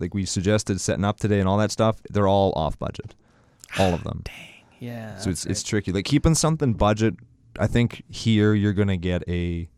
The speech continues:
Speaker 1: this deck would be pretty good, I think, in a three-player game, smaller,
Speaker 2: Yeah.
Speaker 1: three, four players, maybe you could probably get in there and do
Speaker 2: Yeah.
Speaker 1: some, do some
Speaker 2: And I,
Speaker 1: work.
Speaker 2: uh,
Speaker 1: But
Speaker 2: for, for our spice formula, I've got the, um, optimal game size right now set at four.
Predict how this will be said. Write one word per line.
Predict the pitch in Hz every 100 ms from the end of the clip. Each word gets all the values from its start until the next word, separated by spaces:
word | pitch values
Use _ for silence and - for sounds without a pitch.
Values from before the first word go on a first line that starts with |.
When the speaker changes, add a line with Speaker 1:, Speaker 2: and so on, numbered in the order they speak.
| _ _ _ _ _ _
Speaker 1:
this | - 120 170
deck | 185 185
would | 180
be | 156
pretty | 123 113
good, | 101 101
I | 95
think, | 98
in | 95
a |
three-player | 90 104 98 113 110
game, | 101 101 101 101 98 101
smaller, | - 101 92 92 95 95 95 92
Speaker 2:
Yeah. | 175 196 _ _ _
Speaker 1:
three, | - 120 113
four | - 101
players, | 104 101 101 98
maybe | 104 101
you | 98
could | 90
probably | - 95 90 92
get | 87
in | 90 90
there | 87
and | 87
do |
Speaker 2:
Yeah. | 87 98
Speaker 1:
some, | 85 82 -
do | 104
some | 180
Speaker 2:
And | 185
I, | 190
Speaker 1:
work. | - -
Speaker 2:
uh, |
Speaker 1:
But | 165 -
Speaker 2:
for, | - 202 190
for | 151 202
our | 175
spice | 151 - 247 -
formula, | - 151 143 135
I've | 151
got | 151 151 - -
the, | 135 139 139 135
um, | 131 127 120 117 113 _ _ _ _ -
optimal | 165 - 180 160 139
game | 139 143 139
size | 143 139 127
right | 135 110
now | 123 123
set | - 139
at | 120 107
four. | - 98 - -